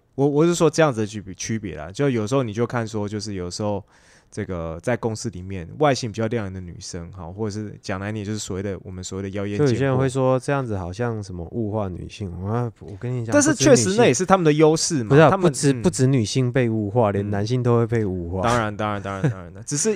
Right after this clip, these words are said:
Speaker 1: 因为这个社会女性比较少，但是我再强调说，这也是你要在外形上啊，或者是你在可能你的，呃，我觉得外形是一定基本的啦，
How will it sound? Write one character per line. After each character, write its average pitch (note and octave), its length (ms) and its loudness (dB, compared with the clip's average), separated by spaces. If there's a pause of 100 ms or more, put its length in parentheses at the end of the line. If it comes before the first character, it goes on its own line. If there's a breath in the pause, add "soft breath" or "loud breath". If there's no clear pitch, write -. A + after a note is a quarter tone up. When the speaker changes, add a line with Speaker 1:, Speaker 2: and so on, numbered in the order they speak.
Speaker 1:
因 G3 240 0
为 F3 180 8
这 D#3+ 160 0
个 C#3+ 100 2
社 D3+ 160 0
会 C#3 140 2
女 G#2+ 180 -12
性 A2 240 -8
比 - 80 -16
较 G#2+ 120 -6
少， - 320 -8
但 G3+ 120 6
是 G#3 140 2
我 C3 160 -2
再 D#3+ 100 2
强 D3 160 0
调 B2+ 120 0
说， C3 120 -4
这 D3+ 220 0
也 G#2+ 80 0
是 A2+ 380 -6
你 F#2+ 160 -12
要 A#2+ 280 -2 (420 soft breath)
在 A#2+ 240 0
外 B2 200 4
形 G2 220 -8
上 F#2+ 360 -4
啊， F2 480 -10
或 A2 140 -4
者 G2 80 -6
是 A2 160 -8
你 F2+ 180 -14
在 G#2 360 -8
可 F#2 180 -16
能 F2 260 -14
你 E2+ 140 -18
的， E2+ 320 -14 (460)
呃， E2 420 -12 (480)
我 C#3+ 160 0
觉 C3+ 80 2
得 D#3+ 80 6
外 G3 100 10
形 D3 160 2
是 D3 160 0
一 B2 80 0
定 B2 160 -4
基 A#2+ 200 -2
本 F#2+ 240 -4
的 - 80 -12
啦， - 260 -16